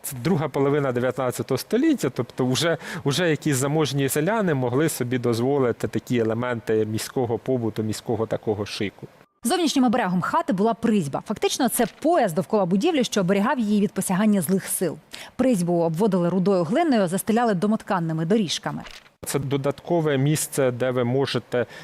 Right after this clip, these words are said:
Speaker 1: е, влітку сидіти під хатою, щось робити, там, наприклад, дощ пішов чи ще щось. Тобто часто з одного боку, м, хати під призьбою робилось те, що називалось дармовис.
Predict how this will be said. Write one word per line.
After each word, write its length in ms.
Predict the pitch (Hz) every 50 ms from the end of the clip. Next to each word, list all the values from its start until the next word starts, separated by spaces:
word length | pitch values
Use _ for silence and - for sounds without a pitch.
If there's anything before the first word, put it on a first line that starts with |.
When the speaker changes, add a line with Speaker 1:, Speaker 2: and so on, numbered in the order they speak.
| - - -
Speaker 1:
е, 200 | 131 117 117 113
влітку 600 | 110 110 131 135 139 151 143 - - - - 123
сидіти 600 | - - 139 120 110 117 139 147 139 - - 120
під 200 | - - 117 -
хатою, 480 | - - 131 135 131 - - 117 113 104
щось 360 | - - - 123 - - 117
робити, 580 | 123 117 117 131 135 139 131 120 - - 110
там, 120 | 104 113 107
наприклад, 460 | 98 - 107 104 - 113 107 107 110
дощ 360 | 110 135 139 127 - - -
пішов 400 | - - - - - 120 113 104
чи 140 | - - 113
ще 320 | - - - 131 127 135
щось. 220 | - - 113 - - - - - - - -
Тобто 240 | - 139 127 - 143
часто 420 | - - 156 143 - - - 143 - - - - - - -
з 100 | 117 123
одного 300 | 131 131 139 123 131 135
боку, 440 | 131 147 156 151 - - 143 131 - -
м, 260 | 127 123 123 123 123 120
хати 600 | - - 180 202 214 208 - 160 143 131 127 120 -
під 120 | 127 -
призьбою 480 | - - 147 151 143 - - 131 123 120
робилось 420 | 127 123 117 139 143 135 117 -
те, 140 | - 135 120
що 180 | - - 127
називалось 640 | 120 117 113 104 120 113 117 127 127 123 117 107 -
дармовис. 760 | 123 131 117 - 131 135 135 123 120 123 104 92 - -